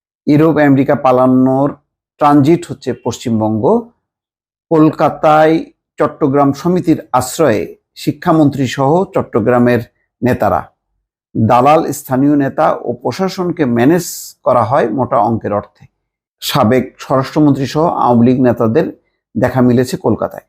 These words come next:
এটি ইতিমধ্যে আপনারা জেনেছেন। এবং ন্যূনতম বিশ লাখ টাকা এবং, আহ, উপরে এক কোটি টাকা এরকম পার হেড খরচে তারা পাড়ি দিয়েছেন,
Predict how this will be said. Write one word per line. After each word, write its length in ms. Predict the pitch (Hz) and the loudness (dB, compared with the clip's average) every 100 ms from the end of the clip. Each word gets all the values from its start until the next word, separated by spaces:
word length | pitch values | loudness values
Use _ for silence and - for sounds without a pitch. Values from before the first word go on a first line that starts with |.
| - | -4
এটি 400 | 139 156 143 - | 0 2 0 0
ইতিমধ্যে 440 | 135 117 127 117 | -2 0 0 0
আপনারা 260 | 110 117 113 | 0 0 0
জেনেছেন। 440 | 104 110 110 214 226 _ _ _ _ _ _ _ | 0 0 -2 -6 -10 _ _ _ _ _ _ _
এবং 420 | 151 165 165 170 - _ | 2 4 4 0 -6 _
ন্যূনতম 560 | 175 185 208 208 160 135 | 2 4 4 2 2 2
বিশ 260 | 127 - 151 | 0 -2 -2
লাখ 300 | 113 - _ _ _ _ | -4 -4 _ _ _ _
টাকা 300 | 120 143 160 | -4 -2 -2
এবং, 340 | 175 123 120 - _ | 0 -2 -4 -8 _
আহ, 320 | - - 98 - | -6 -2 -2 -2
উপরে 320 | 151 117 120 | -4 0 0
এক 220 | 110 123 - | 0 -2 -4
কোটি 200 | 127 110 | -4 -2
টাকা 380 | 107 - 95 - _ _ _ _ _ - | -4 -6 -10 -12 _ _ _ _ _ -2
এরকম 500 | 123 127 123 113 - _ | 0 2 0 0 -2 _
পার 220 | - 120 107 | 0 0 0
হেড 260 | 139 131 - - _ _ _ _ | 0 -2 -4 -20 _ _ _ _
খরচে 380 | 127 117 117 | -2 0 0
তারা 260 | 143 123 110 | -2 -2 -2
পাড়ি 360 | 104 117 107 95 | -2 -2 -2 0
দিয়েছেন, 420 | 104 107 180 | -2 -2 -4